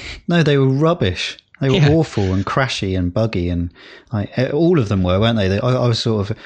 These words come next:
Speaker 1: early adopter of, you know, I had Sony Ericsson one, a Siemens one, a, yeah, a Nokia, a sort of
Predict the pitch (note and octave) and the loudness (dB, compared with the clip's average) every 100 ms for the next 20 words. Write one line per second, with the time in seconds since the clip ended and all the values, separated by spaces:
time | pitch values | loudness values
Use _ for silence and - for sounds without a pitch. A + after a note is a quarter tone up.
0 | - - - A2 G#2+ G2+ B2 - - G2+ | -20 -8 0 2 2 0 -2 -4 -2 -2
1 | F#2+ - - G#2 F#2+ G2 - - G#2 G2 | -2 -6 -6 -4 -2 -4 -4 -4 -2 0
2 | G2 A2+ A#2 - - A2 A2+ A2+ A2 G2+ | 0 0 0 -4 -2 0 0 2 0 -2
3 | - A2+ A2 G#2+ G#2+ A2 A2 G#2+ G#2 G#2+ | -2 0 2 2 0 0 0 0 0 -2
4 | G#2 - G2+ G2 F#2+ F#2 - - - - | -4 -4 -2 -2 -2 -6 -14 -20 -20 -4
5 | B2 F#2 F#2+ G#2 A#2 - G#2+ G2+ G#2+ - | 0 0 0 0 -2 -2 -2 0 -4 -6
6 | - B2+ - | -8 -4 -4